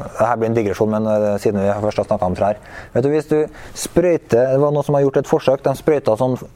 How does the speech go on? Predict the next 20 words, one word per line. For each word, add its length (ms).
eh, 360
et 160
sånt 220
stoff, 340
fosfor 460
eller 160
noe 80
sånt, 260
inn 220
i 80
et 100
tre. 300
Og 160
så, 240
i 80
en 100
skog, 300
så 200
oppdaga 560
de 220